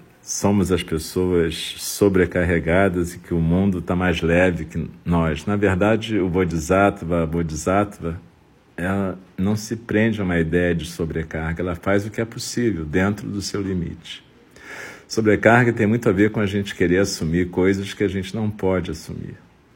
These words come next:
com a gente ultrapassar nossos limites.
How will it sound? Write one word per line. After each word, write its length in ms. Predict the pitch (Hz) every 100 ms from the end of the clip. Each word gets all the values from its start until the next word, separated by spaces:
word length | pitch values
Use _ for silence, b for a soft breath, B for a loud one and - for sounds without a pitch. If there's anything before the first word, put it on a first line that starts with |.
| _
com 100 | -
a 60 | 73
gente 280 | 85 85
ultrapassar 720 | 85 92 90 90 78 - 85 85
nossos 320 | 69 - - -
limites. 580 | 78 - - - -